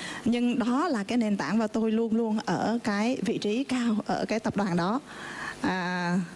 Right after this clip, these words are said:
tôi rất cảm ơn những cái gì nó trải qua trong cuộc đời của tôi và cảm ơn cái sự, à, thay đổi, luôn luôn chấp nhận thay đổi.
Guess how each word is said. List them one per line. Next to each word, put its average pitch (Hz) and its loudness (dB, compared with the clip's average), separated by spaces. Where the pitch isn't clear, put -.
tôi 208 2
rất 262 -2
cảm 214 0
ơn 240 2
những 190 0
cái 254 0
gì 226 0
nó 214 2
trải 220 -4
qua 220 0
trong 214 0
cuộc 196 -2
đời 196 2
của 190 0
tôi 220 0
và 202 0
cảm 190 -2
ơn 247 2
cái 277 -2
sự, 170 0
à, 202 0
thay 269 -2
đổi, 220 0
luôn 277 2
luôn 269 2
chấp 320 -2
nhận 180 0
thay 240 0
đổi. 196 0